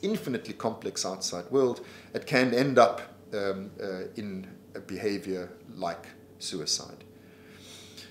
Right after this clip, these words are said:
Um, now, there's, there were two further points to this question which I just quickly want to mop up. The one was, um,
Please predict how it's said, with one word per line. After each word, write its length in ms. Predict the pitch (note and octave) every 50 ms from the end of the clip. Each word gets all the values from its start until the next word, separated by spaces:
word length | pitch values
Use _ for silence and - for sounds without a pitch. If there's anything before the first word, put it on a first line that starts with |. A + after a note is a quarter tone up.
| - - - - - - - - - -
Um, 380 | D3 C#3+ C#3+ D3 D3 D3 D3 - - - -
now, 260 | C#3 D3+ F3 G3+ G3+
there's, 360 | F#3 F#3 E3+ D#3 - - -
there 160 | - - D#3+
were 100 | D#3+ E3
two 240 | D#3+ D#3+ - B3+ D4
further 340 | - - E3 E3 E3 D3+ D#3+
points 380 | D#3 - - C#3+ C3+ C3 - -
to 100 | - A#2
this 160 | B2 A2+ -
question 400 | - - A#2+ A#2+ - - A#2 G#2+
which 160 | G#2+ G2+ -
I 60 | A2
just 220 | G#2+ B2+ - - -
quickly 260 | B2+ B2+ - C3+ A2+
want 180 | A2 G2+ G2 -
to 60 | A2
mop 260 | G2 G2 F#2+ F#2 -
up. 200 | F#2+ F2 - -
The 100 | - A#2
one 300 | A2 B2+ - - E3 D#3+
was, 420 | D3+ C#3+ C#3 C3 B2 - - - - - - - - - - - - - - - - - -
um, 420 | - B2 B2 A#2+ A#2 A#2 A2+ A2